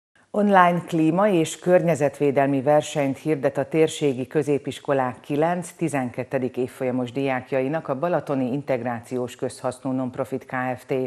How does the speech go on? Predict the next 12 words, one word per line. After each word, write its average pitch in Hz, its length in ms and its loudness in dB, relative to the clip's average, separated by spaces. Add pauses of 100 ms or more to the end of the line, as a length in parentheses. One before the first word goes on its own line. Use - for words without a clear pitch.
(520)
A 147 100 -2
felhívás 139 640 0
célja, 143 340 -2
hogy 160 160 -2
a 131 60 2
fiatalok 131 600 -4
többet 147 440 0
tudjanak 127 500 -4
meg 127 160 -6
például 139 460 0
a 120 80 -4
klímaváltozás, 131 1080 -2